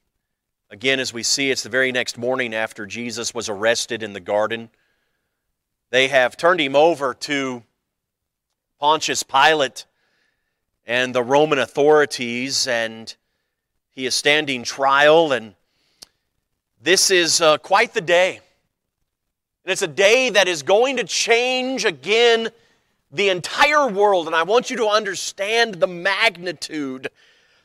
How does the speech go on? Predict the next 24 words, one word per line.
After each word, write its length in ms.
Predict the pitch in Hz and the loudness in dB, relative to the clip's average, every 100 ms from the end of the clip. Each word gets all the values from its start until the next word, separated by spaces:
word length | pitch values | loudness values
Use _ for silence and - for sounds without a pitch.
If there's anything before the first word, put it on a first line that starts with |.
| _ | _
that 220 | 135 185 | 2 2
is 260 | 180 170 131 - | 2 -2 -6 -2
taking 480 | 226 233 220 202 | 0 0 -2 -8
place 640 | 160 190 180 139 175 165 - | -8 0 2 2 -2 -2 -2
on 500 | - 160 151 147 143 | 0 2 2 0 -6
this 260 | 139 160 - | -6 -4 -6
day. 320 | 143 110 82 _ _ _ _ _ _ _ _ _ _ _ _ _ _ _ _ _ _ _ - | -6 -8 -8 _ _ _ _ _ _ _ _ _ _ _ _ _ _ _ _ _ _ _ -2
And 300 | 202 202 185 | 0 0 0
you're 120 | 196 | 0
going 320 | 185 277 339 | 2 2 2
to 60 | 285 | 2
have 240 | 285 302 | 2 0
to 100 | 254 | -2
use 640 | 190 202 285 294 285 226 - | -10 -8 -6 -4 -4 -6 -8
just 280 | 240 247 240 | -8 -2 -2
a 60 | |
little 460 | 214 226 349 349 294 | -2 -2 2 4 2
bit 340 | 277 302 - | 0 -2 -2
of 540 | 226 226 220 214 170 - _ _ _ _ _ _ _ _ _ _ _ 202 | 2 6 8 6 0 -16 _ _ _ _ _ _ _ _ _ _ _ -8
your 320 | 226 240 214 | 0 4 4
imagination, 1080 | 226 277 294 240 208 202 254 - - 202 | 4 2 2 0 0 0 2 2 2 0
if 180 | 185 175 | 0 -6
you 140 | 175 170 | -8 0
will, 360 | 165 151 95 | 2 2 -2